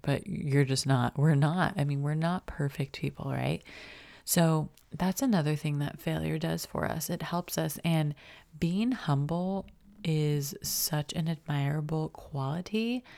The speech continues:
I'm sure you know, you can think of somebody right off the top of your head that has those humble qualities, and it's just so attractive. And it's a really beautiful thing when you can acknowledge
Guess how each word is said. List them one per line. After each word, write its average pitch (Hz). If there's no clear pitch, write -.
I'm 165
sure 151
you 175
know, 131
you 139
can 139
think 131
of 135
somebody 143
right 139
off 135
the 135
top 139
of 143
your 143
head 135
that 160
has 160
those 180
humble 156
qualities, -
and 147
it's 151
just -
so 185
attractive. 143
And 156
it's 156
a 156
really 147
beautiful 143
thing 131
when 139
you 143
can 156
acknowledge 135